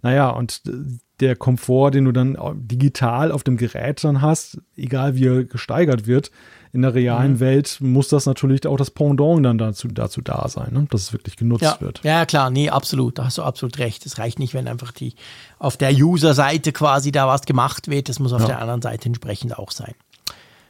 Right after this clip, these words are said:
Speaker 2: So, lass uns zu einem Thema kommen, das wirklich interessanterweise eigentlich so ein bisschen unterging, obwohl's ja, pff, ja,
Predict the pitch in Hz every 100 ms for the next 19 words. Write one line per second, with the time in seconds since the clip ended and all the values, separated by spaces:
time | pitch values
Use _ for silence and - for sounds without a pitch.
0 | _ _ 123 147 262 175 147 185 262 254
1 | 233 202 - 160 214 240 - 208 247 233
2 | 165 180 190 208 165 151 139 151 147 190
3 | 160 135 156 147 131 156 147 - 143 139
4 | - 151 156 165 180 131 160 254 _ _
5 | _ _ 147 120 139 175 - 185 202 -
6 | _ - - - - - _ _ _ _
7 | _ _ _ _ 151 117